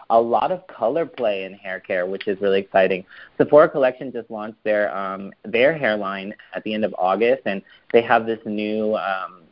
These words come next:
like, it's kind of like a, they have a dry shampoo, a texturizing spray, like a smoothing cream, and then they have these hair masks that are, like, semi-permanent hair colors, which is really fun. Like, you can kind of leave them in your hair. It's treatment at the same time as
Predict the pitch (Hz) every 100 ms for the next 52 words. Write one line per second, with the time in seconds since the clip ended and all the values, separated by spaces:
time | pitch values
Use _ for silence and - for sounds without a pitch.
0 | - _ - - _ - 113 - 127 127
1 | - 131 120 110 104 - 107 104 98 120
2 | 113 117 107 - 160 156 - 131 135 127
3 | 131 127 - 123 120 117 - - 107 104
4 | - 139 139 127 123 120 120 113 120 117
5 | 113 113 104 107 104 - 135 147 110 104
6 | - 107 101 95 92 _ 113 110 107 107
7 | 113 104 95 - 95 98 131 127 139 151
8 | 151 _ - - 113 123 104 101 113 117
9 | 104 95 104 92 90 90 107 107 101 110
10 | 98 95 104 104 101 98 95 - 98 98
11 | 104 - - - - _ - 147 135 123
12 | 113 110 110 - 101 101 104 98 95